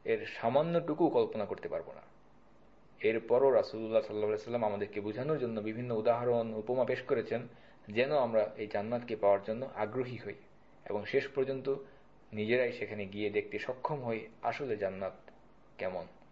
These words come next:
এবং আল্লাহ সুবহানাহু ওয়া তাআলা আমাদের সবাইকে জান্নাতবাসীদের মধ্যে কবুল করে নেন, আমিন। উদাহরণ, এর মাধ্যমে ইনশাআল্লাহ আমরা বুঝতে সক্ষম হব জান্নাত আমাদের কল্পনার বাইরে।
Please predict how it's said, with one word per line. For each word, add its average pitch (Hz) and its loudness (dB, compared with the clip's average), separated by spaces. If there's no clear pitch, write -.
এবং 98 -4
আল্লাহ 110 2
সুবহানাহু 113 -2
ওয়া 113 4
তাআলা 113 6
আমাদের 98 -2
সবাইকে 107 -2
জান্নাতবাসীদের 107 0
মধ্যে 95 -8
কবুল 117 2
করে 110 2
নেন, 123 -4
আমিন। 90 -8
উদাহরণ, 151 6
এর 139 4
মাধ্যমে 139 0
ইনশাআল্লাহ 123 0
আমরা 113 0
বুঝতে 113 -6
সক্ষম 120 -2
হব 127 0
জান্নাত 131 4
আমাদের 107 -2
কল্পনার 107 4
বাইরে। 85 -4